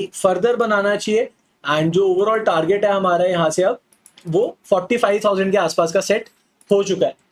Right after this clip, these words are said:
कल आप लोगों को करना कुछ नहीं है, कल आपको wait करना है अठारह, अ, आठ सौ चालीस का, फ़ोर्टी वन एट फ़ोर्टी का, and उसके ऊपर हम लोग long करेंगे। ये level है हमारे पास long करने का,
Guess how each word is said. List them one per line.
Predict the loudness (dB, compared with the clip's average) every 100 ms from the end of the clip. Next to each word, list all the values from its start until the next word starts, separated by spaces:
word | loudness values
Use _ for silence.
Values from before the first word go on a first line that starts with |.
| -4
कल | 0
आप | 0 0
लोगों | 0 0
को |
करना | 0 0 0
कुछ | 0 -2 -2
नहीं | -2
है, | 0
कल | 2
आपको | 2 0
wait | 0 0 0
करना | 0 0
है | 0
अठारह, | 0 0 0 0 -2 -6 -14 -20 _ _ _
अ, | -2
आठ | 0 0 0 0
सौ | -2
चालीस | 0 0 0 -2 -2
का, | -6 -6 _ -4
फ़ोर्टी | -4 0 -2
वन | 0
एट | 0 -2
फ़ोर्टी | -2 -4 -2 -2
का, | -2 -4 _ -20 _ _ _ _ -4
and | -2 0 0
उसके | 0 -2 0
ऊपर | 0 0
हम | 0 0
लोग | 0
long | 0 0 0 0
करेंगे। | 0 0
ये | 0 0
level | 0 0 0
है |
हमारे | 0 0
पास | 0 0
long | 0 0 0
करने | 0 0 0
का, | 0